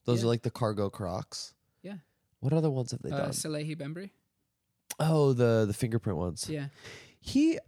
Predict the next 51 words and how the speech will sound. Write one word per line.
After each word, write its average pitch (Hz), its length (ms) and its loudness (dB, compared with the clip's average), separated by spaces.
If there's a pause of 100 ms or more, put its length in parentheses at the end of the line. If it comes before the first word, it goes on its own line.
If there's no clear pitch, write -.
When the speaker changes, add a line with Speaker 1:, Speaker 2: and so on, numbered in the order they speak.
(100)
Speaker 1:
I, 175 180 -4 (100)
I 214 140 2
like 151 580 2
the 254 100 -2
stuff - 360 -2
that 165 60 -2
he 147 100 0
makes, 107 420 -2
but 131 200 -2
he 135 120 -2
just 190 180 -2
goes 220 220 0
radio 117 540 0
silent 107 520 0
for, - 120 -6
like, 92 260 0 (500)
two 160 280 4
years 110 680 2
and - 100 0
then 113 180 4
Speaker 2:
Mm-hmm. 214 200 -2
Speaker 1:
releases 131 440 6
something 113 340 -4
else. 90 360 -4
And - 100 -6
it's 113 140 -6
like, 98 200 -6
"Oh, 330 240 2
cool." 311 360 0
And 120 160 -2
then 117 80 0
I 117 60 2
forget 143 460 2
he 147 120 4
exists. 104 720 -4
And 110 140 -4
then 101 160 -4
two - 180 0
years 135 260 2
later, 101 300 -2
it's 98 100 -8
something - 240 -6
else 90 180 -4
that's - 120 -8
Speaker 2:
His 180 140 -2
Speaker 1:
cool. 147 80 -4
Speaker 2:
weird 170 280 -4
password-protected 143 960 -10
Crocs 127 320 -12
website, 123 500 -10 (180)
uh, 123 240 -12